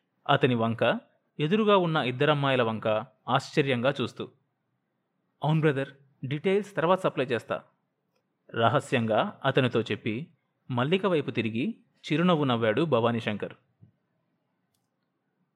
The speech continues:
So, see you, friend. We will meet again and again and again and again అంటూ రాకేష్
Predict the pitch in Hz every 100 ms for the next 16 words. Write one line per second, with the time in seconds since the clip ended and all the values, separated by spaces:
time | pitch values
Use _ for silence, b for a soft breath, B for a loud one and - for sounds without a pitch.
0 | _ - 160 147 123 - 180 208 180 190
1 | 214 - _ _ _ - 180 202 196 185
2 | 151 147 156 151 _ _ _ _ 170 175
3 | 156 170 180 170 - - 170 180 180 185
4 | 190 175 - 196 190 170 175 175 165 -
5 | _ _ _ _ _ _ _ _ _ _
6 | _ - 131 123 113 101 _ _ _ _
7 | 120 117 139 123 120